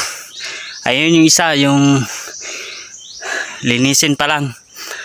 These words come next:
So, nagpahinga muna kami kasi kakahila lang namin. Hingal na hingal na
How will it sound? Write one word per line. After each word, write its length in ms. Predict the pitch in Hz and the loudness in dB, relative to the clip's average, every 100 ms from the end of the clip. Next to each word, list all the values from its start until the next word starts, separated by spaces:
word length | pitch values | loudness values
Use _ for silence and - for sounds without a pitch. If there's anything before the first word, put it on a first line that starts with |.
| - - - | -14 -16 -6
So, 160 | - | -2
nagpahinga 400 | 247 - 135 156 | 0 0 2 2
muna 160 | 160 156 | 4 4
kami 240 | 151 147 | 4 4
kasi 400 | 131 127 147 131 - - - - - - - - - | 2 2 2 0 -2 -6 -6 -6 -4 -6 -6 -10 -6
kakahila 480 | 131 - 147 160 160 | -4 0 2 4 4
lang 160 | 156 | 4
namin. 320 | 156 165 170 156 143 127 - - - - - - - - - - | 2 4 4 4 2 -2 -8 -10 -10 -6 -6 -6 -8 -12 -10 -2
Hingal 240 | 123 127 | 0 2
na 60 | 127 | 4
hingal 240 | 135 139 | 4 4
na 140 | 143 | 4